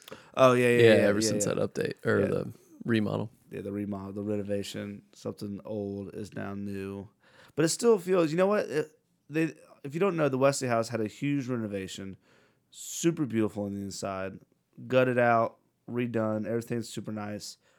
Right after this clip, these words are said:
Speaker 1: But the essence of the homey vibe, like, this, like, feeling like home,
Speaker 2: Yeah.
Speaker 1: is still there. And I think that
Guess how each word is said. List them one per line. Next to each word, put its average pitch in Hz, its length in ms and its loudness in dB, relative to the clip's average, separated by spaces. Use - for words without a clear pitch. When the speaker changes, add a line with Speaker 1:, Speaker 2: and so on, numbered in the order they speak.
Speaker 1:
But 127 160 -2
the 120 200 -4
essence - 720 -4
of 104 120 -4
the 107 80 0
homey 135 420 -2
vibe, 151 480 -2
like, 113 160 -6
this, 123 160 -4
like, 120 160 0
feeling 120 200 -2
like 104 100 -10
home, 131 460 -4
Speaker 2:
Yeah. 110 260 4
Speaker 1:
is 107 140 -8
still 120 180 -2
there. 101 320 -2
And - 80 -2
I 117 80 2
think 151 160 0
that 131 240 0